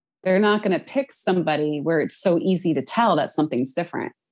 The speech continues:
You know, they're gonna, they're, they're gonna pick the easiest targets because it's so easy to brush off somebody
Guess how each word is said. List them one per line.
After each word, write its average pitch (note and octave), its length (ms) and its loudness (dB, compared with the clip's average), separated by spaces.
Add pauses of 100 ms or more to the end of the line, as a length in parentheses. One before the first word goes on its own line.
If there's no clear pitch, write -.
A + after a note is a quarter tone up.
(1400)
You F#3 80 4
know, D#3+ 180 4
they're E3+ 160 4
gonna, E3 460 2 (120)
they're, F#3 320 0
they're G#3 120 4
gonna G3 160 2
pick - 300 -6
the - 140 -2
easiest F3 480 0
targets - 680 -6 (840)
because F#3 300 2
it's - 240 2
so F#3+ 420 4
easy E3+ 380 2
to D#3 80 2
brush D#3 320 0
off C#3 160 -2
somebody - 500 -4